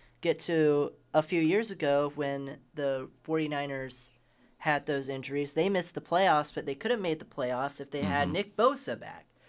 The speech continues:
Speaker 2: Yeah,
Speaker 1: Uh,
Speaker 2: exactly.
Speaker 1: it, so it's, it, it was just sad to talk about the Rams this year
Speaker 2: Oh, yeah.
Speaker 1: because I think
Speaker 2: They had
Speaker 1: the
Speaker 2: nothing
Speaker 1: Rams
Speaker 2: going for them.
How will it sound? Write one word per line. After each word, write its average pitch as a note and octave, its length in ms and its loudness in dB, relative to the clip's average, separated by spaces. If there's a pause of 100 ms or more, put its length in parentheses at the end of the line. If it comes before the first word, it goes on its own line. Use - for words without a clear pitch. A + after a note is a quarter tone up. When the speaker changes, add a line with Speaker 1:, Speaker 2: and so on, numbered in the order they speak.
Speaker 2:
Yeah, F2+ 220 4
Speaker 1:
Uh, E3 40 0
Speaker 2:
exactly. D#3 460 2
Speaker 1:
it, - 80 -2 (520)
so F3+ 500 2
it's, - 440 -6 (2000)
it, G3 260 0
it G3 100 4
was G#3 180 2
just E3+ 260 -4
sad C#3+ 280 4
to - 100 -18
talk C#3 280 0
about D3 200 0
the C3+ 160 -8
Rams C3 340 -8
this - 240 -10
year D3 280 -4 (180)
Speaker 2:
Oh, E3 220 2
yeah. E3 80 0
Speaker 1:
because E3 480 0 (500)
I G3 120 0
think A#3 100 -4
Speaker 2:
They B2+ 160 4
had D#3+ 80 2
Speaker 1:
the D#3 60 2
Speaker 2:
nothing D3 220 2
Speaker 1:
Rams D3 80 0
Speaker 2:
going G3 240 4
for - 140 -4
them. C#2+ 220 -4